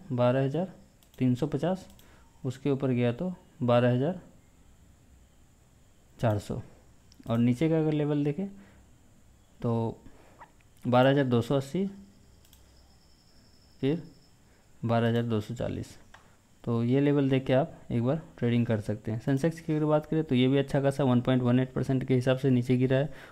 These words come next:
और आज ओपनिंग हुआ था इसका, अ, उनहत्तर, उनासी हज़ार नौ सौ चौदह के आसपास, फिर इसका क्लोजिंग हुआ है अठहत्तर हज़ार सात सौ अड़सठ, almost नौ सौ चालीस पॉइंट से नीचे गिरा है वन पॉइंट वन एट परसेंट से।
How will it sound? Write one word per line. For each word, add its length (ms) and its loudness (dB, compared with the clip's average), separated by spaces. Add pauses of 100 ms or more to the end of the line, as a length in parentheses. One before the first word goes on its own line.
(140)
और 380 2 (300)
आज 220 2
ओपनिंग 380 2
हुआ 140 4
था 140 0
इसका, 400 -2 (540)
अ, 380 2 (960)
उनहत्तर, 460 0 (140)
उनासी 360 2
हज़ार 300 0 (180)
नौ 120 6
सौ 140 0
चौदह 280 2
के 80 0
आसपास, 420 -2 (160)
फिर 120 0
इसका 220 -2
क्लोजिंग 400 2
हुआ 160 2
है 80 0
अठहत्तर 320 2
हज़ार 160 2
सात 200 0
सौ 140 -2
अड़सठ, 280 0 (460)
almost 340 4
नौ 80 4
सौ 140 0
चालीस 300 4
पॉइंट 260 2
से 100 2
नीचे 300 4
गिरा 180 4
है 140 4
वन 180 4
पॉइंट 220 0
वन 160 4
एट 80 -2
परसेंट 340 -2
से। 140 -8